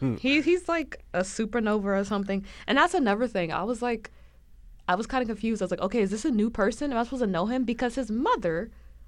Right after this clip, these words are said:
Speaker 2: looks familiar.
Speaker 1: Yeah, so his mother is Aisha, who is the,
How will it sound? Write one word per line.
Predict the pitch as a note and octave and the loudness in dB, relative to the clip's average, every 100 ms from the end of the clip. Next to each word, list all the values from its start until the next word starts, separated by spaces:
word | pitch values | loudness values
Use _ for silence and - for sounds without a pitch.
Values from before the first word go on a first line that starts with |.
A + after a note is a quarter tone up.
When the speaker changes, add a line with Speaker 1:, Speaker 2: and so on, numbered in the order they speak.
| - | -10
Speaker 2:
looks | G3+ C#4+ - - | -2 -2 -2 -8
familiar. | D#4 D4 B4+ G4+ - D2+ - - - | -4 0 2 2 0 -6 -12 -16 -10
Speaker 1:
Yeah, | G2+ B2 C#3+ B2 F2 | 0 4 4 2 0
so | - B2+ A2 | -2 0 0
his | A#2 G2 | 0 -2
mother | A2 D#3 E3+ D3+ | 0 2 2 0
is | A2 G2+ | 0 -2
Aisha, | F#2+ F2+ F#2+ - - - - - - | -2 -2 -2 -4 -8 -10 -16 -20 -6
who | A2 E2 | -2 -2
is | C#2+ F2 D#2+ D#2+ - - - - - - | -2 -2 -4 -8 -14 -18 -20 -20 -20 -16
the, | F2+ G2 F#2+ F#2 F2 F2 E2+ E2 | -6 -2 0 0 -2 -4 -6 -8